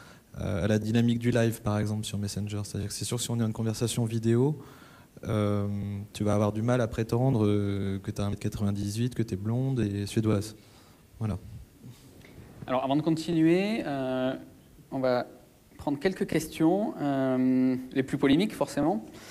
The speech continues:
Speaker 2: Euh, hmm, euh, alors, alors, on va pas faire parler Pierre de suite. Euh, com-, alors, euh, pour garder un peu la polémique pour la fin, euh,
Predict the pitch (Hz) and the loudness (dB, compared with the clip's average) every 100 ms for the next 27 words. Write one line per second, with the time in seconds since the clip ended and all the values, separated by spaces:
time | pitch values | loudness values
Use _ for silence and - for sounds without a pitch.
0 | - - - 135 131 127 123 127 123 123 | -18 -16 -4 0 2 2 2 2 2 2
1 | 127 127 127 180 196 214 214 214 220 220 | 2 0 0 -2 0 0 2 2 0 -2
2 | - 147 143 143 143 - - - - - | 0 2 4 4 2 0 -6 -20 -20 -20
3 | - - 139 131 120 120 160 156 139 - | -20 -12 -4 -2 -2 -2 -4 -6 -6 -2
4 | 135 127 - 139 127 127 - 156 175 - | 0 -2 0 0 2 0 -4 -6 -6 -8
5 | - - - - - 139 135 135 131 131 | -10 -12 -14 -14 -6 -2 0 2 2 2
6 | 127 127 127 127 131 135 - 143 196 - | 2 2 2 2 2 0 -4 0 0 0
7 | - 180 156 - - 170 - - - 151 | -4 4 4 4 -4 -8 -12 -12 -4 0
8 | 151 135 131 123 120 117 120 139 135 135 | 2 2 0 -2 -2 -4 -4 -2 2 2
9 | 127 131 135 123 135 131 117 113 - 147 | 2 2 2 2 0 0 -4 -4 -4 -8
10 | 156 - - - - 127 120 117 117 117 | -8 -14 -18 -16 -6 -4 -2 -2 -4 -4
11 | 113 113 | -4 -6